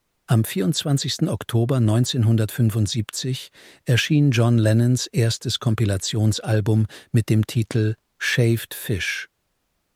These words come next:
Am vierundzwanzigsten April neunzehnhundertsechsundsiebzig besuchte Paul McCartney John Lennon in New York.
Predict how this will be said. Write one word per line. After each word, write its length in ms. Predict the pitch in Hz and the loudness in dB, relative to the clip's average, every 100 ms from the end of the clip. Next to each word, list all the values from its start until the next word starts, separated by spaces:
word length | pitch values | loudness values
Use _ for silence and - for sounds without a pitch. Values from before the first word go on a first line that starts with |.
| _ _ _ | _ _ _
Am 200 | - 131 | 0 2
vierundzwanzigsten 1000 | 127 - 226 196 - 139 135 - 143 - | 2 0 2 0 -2 0 0 -2 -4 -2
April 520 | 131 107 - 127 139 147 | -2 -4 -2 2 2 4
neunzehnhundertsechsundsiebzig 2000 | 117 120 123 131 113 107 113 110 - 110 - 113 - 110 - - 123 120 - _ _ _ _ | 4 2 0 0 0 2 2 -2 -4 -6 -4 -4 -2 -4 -6 -8 -6 -8 -12 _ _ _ _
besuchte 560 | 131 104 143 170 - 131 | 0 2 2 0 -2 -4
Paul 380 | - 123 123 | 0 0 2
McCartney 800 | 123 113 - 120 120 - 123 123 107 | 2 0 0 0 0 0 0 0 0
John 260 | 120 113 | 0 2
Lennon 380 | 104 107 110 110 | 2 2 2 2
in 160 | - 113 | 2 2
New 60 | |
York. 520 | 113 110 82 80 - | 2 0 -2 -8 -16